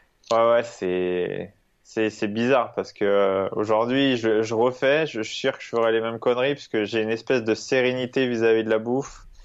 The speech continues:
Mais en même temps, tu vois, là, euh, encore ce week-end, je suis allé rouler et il y avait des fontaines et je bois, je bois plus dans les fontaines depuis l'Himalaya, quoi.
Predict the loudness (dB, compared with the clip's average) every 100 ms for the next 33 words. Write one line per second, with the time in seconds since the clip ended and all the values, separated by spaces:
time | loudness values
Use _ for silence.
0 | -20 -20 -20 -18 -6 -2 0 -2 -2 0
1 | 0 0 -2 -4 0 2 2 0 -2 -8
2 | -8 -6 -4 -6 -4 -4 -2 -2 0 0
3 | 0 -4 0 2 2 2 2 2 4 2
4 | -2 _ -20 -20 -16 -2 2 4 4 4
5 | 2 -4 -6 -2 -2 -2 -6 -12 -6 -2
6 | 0 0 0 2 2 2 -2 0 0 -2
7 | -4 -2 -4 -6 -4 -4 -4 -6 -6 -4
8 | -2 0 0 -2 -4 -12